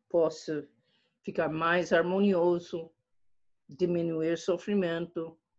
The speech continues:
então, pá, eu posso fazer isso. Tá? Essa pessoa que se angustiava tanto,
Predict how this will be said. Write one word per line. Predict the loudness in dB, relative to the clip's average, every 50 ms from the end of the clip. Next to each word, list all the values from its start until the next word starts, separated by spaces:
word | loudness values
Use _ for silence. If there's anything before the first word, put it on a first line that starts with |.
| _ _ _ _ _ _ _ _ _ _ _ _ _ _ _ _ -12 -12
então, | -10 -8 -6 -6 -6 -6 -6 -8 -10 _ _ _ _ _ _ -4
pá, | -4 -4 -4 -8 -18 _ _ -8
eu | -6 -6 -4
posso | -4 -4 -4 -4 -2
fazer | -2 -2 0 2 4 4
isso. | 4 4 0 -4 -12 -20 -20 -20 -20 -20 -20 -20 -20 -20 _ _ _ _ _ _ _ -20 -20 _ _ _ -20 -20 -20 -20 _ _ _ _ _ _ _ _ _ _ _
Tá? | -20 -16 -14 -14 -14 -16 _ _ _ _ _ _ _ _ _ _ _ _ _ _ -20 -20 -20 -20 -20 -16 -12
Essa | -10 -4 0 0 0 0 -2 -4
pessoa | -4 -2 -2 -2 0 0 0 0 0
que | -2 -4 -4
se | -2 -2 -2
angustiava | 0 0 0 -2 -2 -2 -2 0 2 2 2 0 0
tanto, | 0 2 4 4 4 2 0 -4 -6 -10 -10